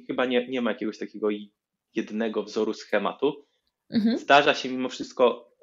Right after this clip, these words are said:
Speaker 1: dalej, że osoby nawet nie suplementują witaminy B dwanaście, chociaż to już raczej, jeżeli ktoś się już zgłasza do dietetyka, no to bardzo często jakąś tam świadomość ma. Właśnie to jest też ten problem,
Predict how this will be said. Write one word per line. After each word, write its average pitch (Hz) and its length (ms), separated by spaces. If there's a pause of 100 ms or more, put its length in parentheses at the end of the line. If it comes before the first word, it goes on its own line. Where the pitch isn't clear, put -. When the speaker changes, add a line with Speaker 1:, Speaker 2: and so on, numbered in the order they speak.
(140)
Speaker 1:
dalej, 120 340
że 120 120
osoby 120 260
nawet 120 260
nie 123 60
suplementują 113 500
witaminy 117 420
B 120 100
dwanaście, 131 460
chociaż 143 460
to 156 80
już 135 200
raczej, 127 440 (640)
jeżeli 139 320
ktoś - 160
się 143 100
już 123 80
zgłasza 151 280
do 123 100
dietetyka, 131 440
no 127 100
to 123 100
bardzo 120 300
często 123 280
jakąś 120 200
tam 120 120
świadomość 117 480
ma. 110 240 (480)
Właśnie - 180
to 170 80
jest 156 100
też - 140
ten - 180
problem, 113 400